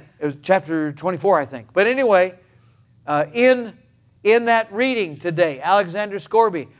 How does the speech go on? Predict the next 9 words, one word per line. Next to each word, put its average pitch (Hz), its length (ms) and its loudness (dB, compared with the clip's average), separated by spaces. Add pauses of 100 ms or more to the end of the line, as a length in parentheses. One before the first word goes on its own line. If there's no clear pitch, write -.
I 202 160 2
happened 226 300 2
to 190 60 -4
just 190 160 -8
walk 208 340 2
in 233 300 -8 (240)
for 196 200 0
a 185 40 0
moment. 190 540 -2